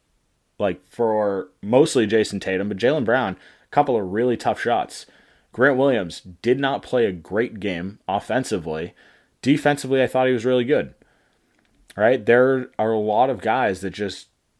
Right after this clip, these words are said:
went out there and didn't really do a ton on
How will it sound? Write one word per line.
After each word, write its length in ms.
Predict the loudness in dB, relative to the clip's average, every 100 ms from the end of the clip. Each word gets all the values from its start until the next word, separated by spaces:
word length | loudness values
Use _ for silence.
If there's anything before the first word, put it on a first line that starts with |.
| -10
went 260 | -4 -2
out 200 | -2 -2
there 180 | 0 0
and 120 | -2
didn't 220 | -6 -8 -4
really 220 | -2 -2
do 560 | -4 -2 -2 -2 -6 -12 _ _ _ _
a 120 | -8
ton 640 | -8 -12 -8 -8 -10 -14 -20 _ _ _ _ _ _ _ _ _
on 480 | 0 2 2 -2